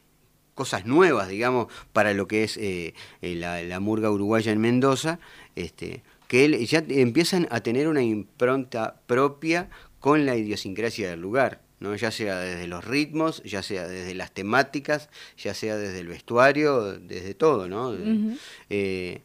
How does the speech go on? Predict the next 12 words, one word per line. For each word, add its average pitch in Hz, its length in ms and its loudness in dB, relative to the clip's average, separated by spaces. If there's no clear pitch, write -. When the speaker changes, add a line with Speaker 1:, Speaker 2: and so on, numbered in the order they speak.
Speaker 1:
entonces 131 360 -2
creo 160 220 2
que 139 300 -2
ahí 165 400 2
está 131 240 0
lo 131 100 -2
interesante 123 880 0
justamente 139 960 4
del 104 260 0
encuentro, 95 760 0
¿no? 113 200 0
Porque 120 720 2